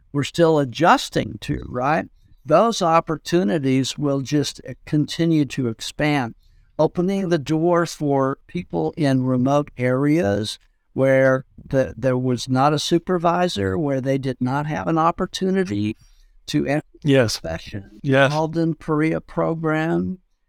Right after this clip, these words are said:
Speaker 1: And, and last year, Melissa Bond, a, an appraiser in Mississippi, through a grant through the appraisal subcommittee and the Mississippi Appraisal Board,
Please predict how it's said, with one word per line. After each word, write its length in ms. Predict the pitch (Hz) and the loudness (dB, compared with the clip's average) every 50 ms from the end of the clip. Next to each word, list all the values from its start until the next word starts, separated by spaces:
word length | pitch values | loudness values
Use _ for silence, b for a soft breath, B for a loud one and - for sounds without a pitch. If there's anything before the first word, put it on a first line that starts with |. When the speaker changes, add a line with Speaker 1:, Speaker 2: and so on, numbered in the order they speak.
| _ _ - | _ _ -4
Speaker 1:
And, 420 | 139 139 139 139 139 139 143 147 - | -2 0 2 2 2 2 0 -2 -2
and 180 | 143 135 135 135 | -4 -4 -2 0
last 520 | 131 135 147 151 160 170 - - - - | 0 2 2 2 2 0 -2 -6 -4 -2
year, 500 | 156 156 156 160 165 160 160 160 160 160 - _ _ _ _ _ _ _ _ _ - | 0 0 2 2 2 2 0 -2 -4 -10 -14 _ _ _ _ _ _ _ _ _ -4
Melissa 540 | 117 127 135 135 143 156 156 - - 165 143 | -2 0 0 2 2 0 0 2 0 -2 -2
Bond, 640 | 117 131 139 139 139 151 156 165 175 180 185 175 - _ | 0 0 2 2 4 4 4 4 4 2 0 -2 -4 _
a, 220 | - 127 127 127 127 | -4 -2 -2 -2 -2
an 240 | - 135 131 127 127 | -2 -2 -2 0 -2
appraiser 580 | 120 - - 143 139 147 147 143 - - 85 | -2 -4 -2 -2 0 0 0 0 -2 -2 -2
in 160 | 143 139 135 | -2 -2 -2
Mississippi, 720 | 135 139 135 - 143 - - - 147 135 - - 143 143 180 | -2 -2 -4 -4 -6 -6 -4 -2 -2 -2 -2 -2 -2 -2 -2
through 580 | 180 - - - 143 143 143 143 139 139 135 - _ _ _ _ _ - | -2 -4 -6 -4 -4 -2 -2 -2 -2 -2 -4 -6 _ _ _ _ _ -6
a 160 | - 131 131 | -2 -2 -2
grant 720 | 127 120 - 120 123 135 139 143 151 160 165 170 - - - _ _ _ _ _ _ _ | -2 -4 -6 -4 -2 0 0 2 2 2 0 0 -2 -6 -14 _ _ _ _ _ _ _
through 340 | - - 139 139 143 143 135 | -8 -2 0 2 2 2 2
the 440 | 127 131 139 135 131 131 131 131 131 | 0 0 0 2 2 2 2 0 0
appraisal 420 | - 156 147 151 143 - 131 131 | 0 -2 -2 -2 -2 -2 -4 -4
subcommittee 1000 | 127 - - 147 143 147 - - - 151 156 147 151 151 156 165 160 165 165 - - | -4 -2 0 0 0 0 -4 -6 -4 -2 0 0 0 0 0 0 0 0 0 -2 -4
and 280 | - 131 131 135 135 123 | -4 -2 0 0 2 2
the 80 | 131 | 2
Mississippi 720 | 127 135 143 135 - 131 117 - - 156 147 - 143 135 | 2 2 0 -2 -2 -6 -6 -4 -2 -2 -2 0 0 0
Appraisal 500 | 123 117 - - 143 143 143 143 156 147 | 0 -2 -2 -2 -2 0 0 0 -2 -4
Board, 420 | 143 151 151 156 170 175 175 190 | -4 -2 -2 -2 -2 -2 -4 -6